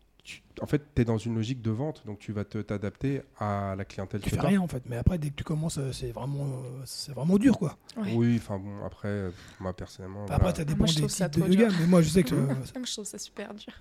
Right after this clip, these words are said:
Speaker 2: moi, je
Speaker 1: Oui,
Speaker 2: dé-,
Speaker 1: non,
Speaker 2: je trouve ça
Speaker 1: oui,
Speaker 2: nul,
Speaker 1: mais
Speaker 2: quoi.
Speaker 1: après, il y a aussi le, le, le fait aussi, c'est que t'as, t'as des gens, ils y arriveront pas parce que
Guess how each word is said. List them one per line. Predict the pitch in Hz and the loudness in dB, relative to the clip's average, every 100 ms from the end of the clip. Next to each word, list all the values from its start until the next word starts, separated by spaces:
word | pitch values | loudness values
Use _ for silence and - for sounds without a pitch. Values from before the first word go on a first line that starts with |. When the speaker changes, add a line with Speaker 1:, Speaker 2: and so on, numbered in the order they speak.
| _ _ _ _ - | _ _ _ _ -8
Speaker 2:
moi, | 160 | 0
je | 190 | 2
Speaker 1:
Oui, | 160 | 2
Speaker 2:
dé-, | |
Speaker 1:
non, | 143 127 | 0 -2
Speaker 2:
je | - | -8
trouve | - 120 | -6 -4
ça | 143 | -2
Speaker 1:
oui, | 139 156 | 0 0
Speaker 2:
nul, | 151 | 0
Speaker 1:
mais | 127 | -2
Speaker 2:
quoi. | 120 | -2
Speaker 1:
après, | 113 - 143 | -4 -2 -2
il | |
y | 120 | -2
a | |
aussi | 117 - | -6 -8
le, | 120 | -8
le, | 110 | -8
le | 110 113 | -8 -10
fait | - 127 113 | -8 -8 -8
aussi, | - 120 | -12 -12
c'est | - | -12
que | - | -12
t'as, | 101 104 101 - - _ | -10 -8 -10 -12 -20 _
t'as | 104 | 0
des | 104 | 0
gens, | 104 117 | 0 -2
ils | 104 | -4
y | 98 | -6
arriveront | 87 90 98 | -8 -8 -4
pas | 113 | -4
parce | 113 | -4
que | 98 | -6